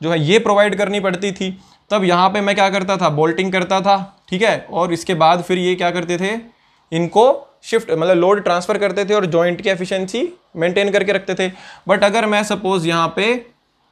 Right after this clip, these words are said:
ओवरलैपिंग, अ, अ, सॉरी, बट जॉइंट ही है हमारा और मैं वेल्डेड जॉइंट करना चाहता हूँ इसको, तो मैं क्या करूँगा, यहाँ पर ही क्या कर सकता हूँ, अब मैं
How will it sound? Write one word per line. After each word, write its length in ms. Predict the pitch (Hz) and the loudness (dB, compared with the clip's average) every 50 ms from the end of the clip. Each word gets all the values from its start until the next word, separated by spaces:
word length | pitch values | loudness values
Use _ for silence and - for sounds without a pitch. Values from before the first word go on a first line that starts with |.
| _ - | _ -6
ओवरलैपिंग, 680 | 156 160 170 196 202 196 190 185 185 185 - 202 202 202 | -4 -2 0 2 2 2 2 0 0 0 -2 -2 -2 0
अ, 60 | - | 2
अ, 720 | 160 156 156 151 151 143 139 143 143 143 160 160 151 151 151 | 2 2 4 4 2 2 0 -2 -2 -2 -2 -2 -2 -2 -2
सॉरी, 400 | - 160 156 156 151 147 139 135 | -2 -2 -2 0 -2 -2 -2 -4
बट 360 | 135 156 143 156 180 185 175 | -4 -2 0 0 0 0 0
जॉइंट 320 | 160 180 185 185 185 190 | -2 0 0 0 -2 0
ही 60 | 190 | 0
है 100 | 185 180 | 0 0
हमारा 300 | 175 170 170 175 180 196 | 0 2 2 2 4 4
और 160 | 180 175 175 170 | 4 4 2 2
मैं 240 | 170 170 190 220 | 0 0 0 0
वेल्डेड 460 | 220 160 156 160 165 170 185 233 202 175 | 0 0 0 0 0 0 0 0 0 0
जॉइंट 260 | 185 196 196 190 185 | -2 -2 -2 -2 -2
करना 240 | 175 170 165 180 180 | -4 -4 -2 -2 -2
चाहता 360 | 180 165 156 175 175 - 156 | 0 0 0 0 0 0 0
हूँ 140 | 165 165 165 | 0 0 -2
इसको, 400 | 160 - - 156 135 120 120 _ _ _ _ - - _ _ - | -6 -4 -4 -4 -4 -4 -6 _ _ _ _ -20 -20 _ _ -8
तो 60 | 151 | -4
मैं 140 | 151 165 180 | -2 -2 0
क्या 180 | 175 180 202 202 | 2 2 2 2
करूँगा, 300 | 196 196 185 190 185 160 | 2 -2 -2 0 -2 -2
यहाँ 360 | 147 143 139 147 165 180 185 | 0 0 -2 0 2 0 2
पर 200 | 185 190 185 180 | 2 0 -2 0
ही 140 | 165 190 190 | 0 -2 0
क्या 180 | 196 185 180 | 0 0 0
कर 120 | 180 185 180 | 0 -2 -4
सकता 300 | 196 190 185 - 180 180 | -6 -6 -6 -4 -4 -2
हूँ, 140 | 180 180 | 0 0
अब 60 | 165 151 | -2 -2
मैं 280 | 160 156 139 - - | -2 -2 -4 -4 -6